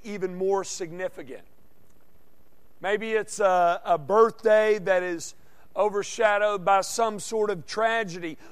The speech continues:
or a holiday overshadowed by an even more joyous event that makes the holiday even more enjoyable and memorable, right, Tim and Patty? <laughs>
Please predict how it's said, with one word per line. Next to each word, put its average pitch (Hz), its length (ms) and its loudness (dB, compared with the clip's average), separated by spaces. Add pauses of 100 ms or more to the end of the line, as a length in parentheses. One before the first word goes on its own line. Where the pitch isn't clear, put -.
(120)
or 220 360 6 (200)
a 190 140 4
holiday 190 840 4 (440)
overshadowed 190 880 4
by 190 160 6
an 190 100 -4
even 202 260 -2
more 202 360 2 (260)
joyous 247 760 0
event 196 460 -4 (360)
that 233 200 6
makes 240 320 0
the 214 140 4
holiday 214 680 4
even 214 320 -2
more 208 420 2 (280)
enjoyable 180 1000 0 (380)
and 175 480 -6
memorable, 170 680 -6
right, 156 300 -2 (160)
Tim 175 200 -10
and 160 120 -12
Patty? 180 420 -2
<laughs> - 60 -20